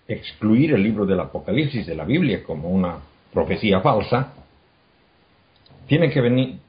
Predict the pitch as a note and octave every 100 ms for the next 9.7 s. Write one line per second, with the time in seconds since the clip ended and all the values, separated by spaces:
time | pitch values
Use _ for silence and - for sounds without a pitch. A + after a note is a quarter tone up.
0 | - - C#3 D#3+ - G#2+ G2 G#2+ A2 G2+
1 | - G2 G2 A2 G2 G2+ B2+ F2+ - E2+
2 | E2 - - E2 F2+ A2 G2 - - _
3 | _ _ _ _ _ _ _ _ _ _
4 | _ _ _ _ _ _ _ _ _ _
5 | _ _ _ - C#3 C#3 B2+ A2 - C#3+
6 | C#3 D#3 F#3 A3+ C#3 C#3 C3+ A#2 A2 G2
7 | C#3 B2+ A2 - - _ _ - D3 F#3+
8 | D3+ - _ D2 E2+ F2 G2+ F2+ D2 -
9 | _ F#2 F#2 E2+ - F#2 E2